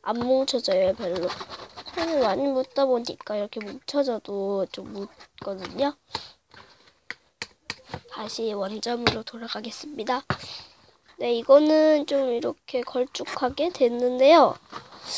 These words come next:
이거는 좀 액괴보다는 액점이나 점토 같아요. 이게 좀 여기 팔이 불편해서 조금 이거를 뭉쳐볼게요. 네, 이렇게 점점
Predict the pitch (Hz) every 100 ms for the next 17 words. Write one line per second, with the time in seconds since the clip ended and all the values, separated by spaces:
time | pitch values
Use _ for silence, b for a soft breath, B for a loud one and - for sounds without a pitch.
0 | B B B B B - - 226 233 233
1 | 226 226 240 240 247 254 254 240 226 214
2 | - - - _ 254 - - 277 277 269
3 | 269 262 226 220 220 - 226 - 302 370
4 | _ - 233 226 226 - - 226 233 -
5 | 233 214 175 - - _ - 202 262 233
6 | - 226 - 233 214 226 208 208 - -
7 | - 220 226 - 311 269 - 214 226 208
8 | 208 - 233 - - 208 185 135 202 208
9 | 202 - 208 214 - 185 - 202 285 -
10 | - _ _ _ - 311 277 262 269 -
11 | 302 254 214 - 262 254 254